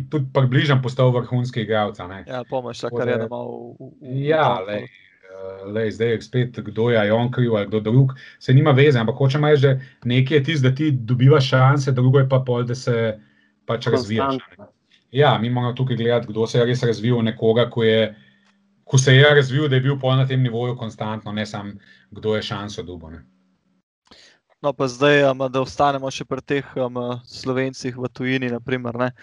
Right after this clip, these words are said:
Speaker 2: Em, da gremo še v ta N C A A, malo v Ameriko čez lužo. Em,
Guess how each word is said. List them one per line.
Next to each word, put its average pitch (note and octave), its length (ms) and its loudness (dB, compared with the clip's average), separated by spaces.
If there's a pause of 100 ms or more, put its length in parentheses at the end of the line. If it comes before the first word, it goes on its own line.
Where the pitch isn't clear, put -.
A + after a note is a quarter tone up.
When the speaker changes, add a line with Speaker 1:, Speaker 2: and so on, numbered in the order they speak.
(300)
Speaker 2:
Em, A#2+ 240 -2
da A#2+ 160 2
gremo A#2+ 320 0 (240)
še C#3 160 0
v A#2+ 80 0
ta C3+ 240 2
N C3+ 100 -2
C C3 220 -4
A C3 160 4
A, C#3 80 0
malo A#2+ 220 -8
v A#2+ 80 -10
Ameriko C3+ 340 0
čez B2 240 -12
lužo. C3+ 300 -2 (500)
Em, B2 220 -6